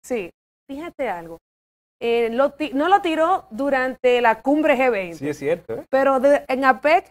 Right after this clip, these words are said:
Speaker 1: en esta cumbre de Asia-Pacífico, sí lo tiraba. O sea, eso es algo manipulado. Cuando tú analizas como, eh, eh, la dinámica internacional, tú dices, "Ok, ¿por qué en el G veinte él no hace ensayos?".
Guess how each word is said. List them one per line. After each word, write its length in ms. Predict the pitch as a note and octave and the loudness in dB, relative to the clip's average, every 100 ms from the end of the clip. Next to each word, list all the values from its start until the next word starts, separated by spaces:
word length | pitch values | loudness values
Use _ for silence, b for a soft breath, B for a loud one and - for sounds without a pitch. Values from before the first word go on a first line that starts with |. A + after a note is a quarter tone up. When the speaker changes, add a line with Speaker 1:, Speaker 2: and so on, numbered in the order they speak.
| - | -10
Speaker 1:
en 100 | A3+ | -6
esta 220 | B3 D4 | -4 -6
cumbre 380 | - D4 C#4+ C4+ | -6 -6 -2 0
de 100 | B3+ | 0
Asia-Pacífico, 800 | C4 C#4 B3+ A#3+ C#4+ D#4 C#4 B3+ | 0 -4 -6 -6 -6 -8 -8 -6
sí 120 | B3+ | -4
lo 120 | B3 | -6
tiraba. 380 | A#3+ G3 D#3+ D#3+ | -6 -8 -8 -10
O 40 | |
sea, 300 | F#3+ A#3+ G#3+ - | -6 -2 -2 -2
eso 240 | C4 E4 | -6 -6
es 140 | E4 | -8
algo 340 | C4 C#4 C#4+ B3+ _ | -8 -4 -4 -6 _
manipulado. 1080 | A#3 A#3+ A#3+ A#3+ A3+ A3 F3+ F3+ F3 D#3 - - _ _ _ _ - | -8 -4 -2 -2 -6 -10 -10 -6 -6 -8 -14 -20 _ _ _ _ -6
Cuando 300 | A3+ A3+ A3 | -4 -4 -6
tú 140 | C#4 | -6
analizas 640 | D#4 D#4 D4+ D4+ - G#3 | -6 -6 -6 -8 -8 -10
como, 800 | - G3 F#3+ F#3+ F#3 F3+ E3+ F3 - | -10 -12 -8 -6 -6 -6 -8 -10 -10
eh, 280 | A3 A3 | -10 -8
eh, 20 | G3+ | -8
la 100 | G3 | -8
dinámica 420 | G3 A#3 D4 D4 | -6 -6 -6 -6
internacional, 680 | D4 C4+ C4+ - B3+ A#3 A3+ | -6 -6 -6 -8 -8 -8 -8
tú 80 | |
dices, 240 | B3+ B3+ E4 | -10 -10 -10
"Ok, 200 | A#3 A3 | -10 -8
¿por 140 | A#3 | -10
qué 80 | B3 | -10
en 80 | D#4 | -10
el 120 | D#4+ | -6
G 140 | C#4+ | -6
veinte 440 | C#4 C#4 C#4 C4 - _ - | -4 -6 -6 -8 -10 _ -2
él 220 | C#4+ C#4+ | 0 0
no 180 | C#4 C4 | -2 -2
hace 240 | C4 C4 | -2 -4
ensayos?". 560 | A#3+ - E4 B3 D#3 | -6 -4 -2 -2 -6